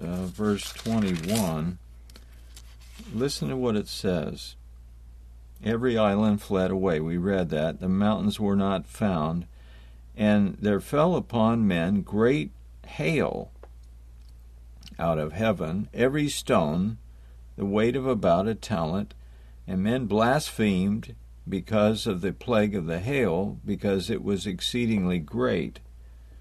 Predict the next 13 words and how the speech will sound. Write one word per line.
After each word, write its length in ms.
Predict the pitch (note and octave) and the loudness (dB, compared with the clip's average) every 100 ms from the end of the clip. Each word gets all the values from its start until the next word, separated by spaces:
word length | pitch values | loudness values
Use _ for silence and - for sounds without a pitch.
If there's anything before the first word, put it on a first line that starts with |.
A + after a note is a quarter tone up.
| - - - - - - - - | -20 -20 -20 -20 -20 -20 -20 -6
And 260 | A2+ G#2+ G2+ | 2 4 6
then 440 | A#2+ A#2+ A#2+ A2 - - | 6 6 2 -2 -10 -2
couple 380 | D3+ - A#2+ | 0 2 0
that 500 | F#2 C#3 D3+ E2 C#2+ - - - | 2 2 4 2 0 -6 -20 -12
with 400 | - A2+ A2 G#2 | -2 2 2 2
what 220 | B2 A#2+ | 0 0
we 140 | A2+ G#2+ | 0 0
read 320 | G#2 A2 G#2+ | 2 2 2
in 220 | G2 F#2 | 2 0
Hosea 1000 | F2+ A2+ F#2+ A2 A#2+ D3+ F2 C#2 F#2+ A2 - | 0 0 2 2 2 4 2 0 -4 -8 -12
four 720 | - - C3 B2 G2 E2+ G2+ - - - - | -20 -6 -2 2 2 2 -2 -8 -16 -20 -8
and 500 | G2+ F#2+ G2 F#2 G#2 - | -2 0 0 -2 -6 -8
verse 500 | G2 G#2+ G2+ - | -4 0 0 -4